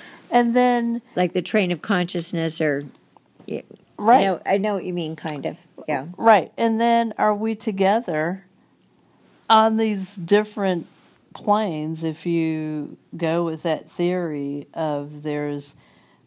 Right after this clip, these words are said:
Speaker 1: alternate realities on several different planes? Are we living together on these different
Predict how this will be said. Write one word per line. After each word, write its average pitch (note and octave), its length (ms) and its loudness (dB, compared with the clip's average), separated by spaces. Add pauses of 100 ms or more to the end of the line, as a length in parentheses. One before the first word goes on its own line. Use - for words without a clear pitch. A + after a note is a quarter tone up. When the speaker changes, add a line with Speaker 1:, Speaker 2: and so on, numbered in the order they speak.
(120)
Speaker 1:
alternate E3+ 540 -2
realities D#3+ 680 -2
on D3+ 360 -6 (200)
several E3 480 -2
different D3 580 -8 (680)
planes? D3 440 -4
Are C#3+ 140 -4
we D3+ 180 -4
living D#3 880 -4 (1120)
together F3+ 760 2 (380)
on F3 600 0
these E3+ 600 0 (720)
different E3 580 -2